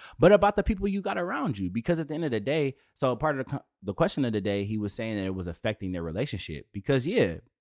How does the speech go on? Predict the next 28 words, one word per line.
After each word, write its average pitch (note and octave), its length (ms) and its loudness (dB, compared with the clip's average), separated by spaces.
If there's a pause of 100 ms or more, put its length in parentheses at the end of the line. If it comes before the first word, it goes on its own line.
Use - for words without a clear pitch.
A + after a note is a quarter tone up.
bitch, D#3+ 120 2
you B3 80 -4
coming E3 220 6
home. A3 520 6
Not A2+ 160 0
bitch, A#2 200 0
sorry, A#2+ 240 2
guys. G#2+ 260 0 (640)
Bitch, A#3+ 140 4
you, G#3+ 220 6
let E3+ 160 -4
me F#3 80 -2
just, E3 160 0
how D#3+ 120 4
I D#3+ 40 4
just D#3+ 160 -6
talk, C#3+ 220 2
it's B2+ 100 -2
gender D#3 220 8
neutral. C3 280 6 (240)
Bitch, A#3+ 140 6
you C#4+ 80 8
coming F3+ 240 4
home B3 440 4 (260)
and F#3+ 440 2
you D3+ 220 10
want A3+ 240 12
advice, G#3 560 2